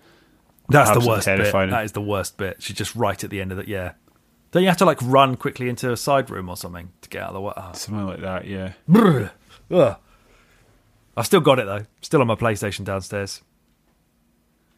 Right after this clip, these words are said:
Speaker 2: Sell it. Remortgage your house.
Speaker 1: Yeah. <laughs> Yeah, that was really, really arsehole-ish of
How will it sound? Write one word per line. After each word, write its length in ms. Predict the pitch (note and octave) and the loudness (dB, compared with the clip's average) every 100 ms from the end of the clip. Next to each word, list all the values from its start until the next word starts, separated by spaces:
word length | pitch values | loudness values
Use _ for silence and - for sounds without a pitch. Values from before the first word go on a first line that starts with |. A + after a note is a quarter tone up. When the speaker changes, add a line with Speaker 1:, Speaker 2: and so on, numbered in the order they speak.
| _ _ | _ _
Speaker 2:
Sell 400 | - - A2+ B2 | -10 -2 2 4
it. 120 | G#2 - _ - - _ _ _ _ _ _ _ G#2+ | 4 0 _ -20 -20 _ _ _ _ _ _ _ -10
Remortgage 500 | A2 A#2 A2+ G#2+ A#2+ | -6 -2 -2 -2 -2
your 100 | A#2 | -2
house. 280 | - A2+ C#3+ | -2 -4 2
Speaker 1:
Yeah. 1200 | D3 E3+ - E3 D3+ A#3 - A#3 - C#4+ - D4+ G3+ | 4 4 4 2 4 2 2 -2 0 -2 0 -4 -4
<laughs> 40 | - - - _ - - F#3 - - - - | -8 -20 -20 _ -20 -20 -18 -18 -20 -20 -4
Yeah, 220 | D3 C#3 | 4 6
that 160 | E3+ F3+ | 6 4
was 140 | E3 | 2
really, 400 | C#3+ C#3 A#2+ G#2+ - - | 2 2 2 -2 -10 -8
really 280 | A#2+ A2 G2+ | 0 2 4
arsehole-ish 680 | F#2+ F#2+ - F#2 F#2+ F2+ F#2+ | 4 4 2 0 0 -2 -2
of 260 | F2 - | -4 -8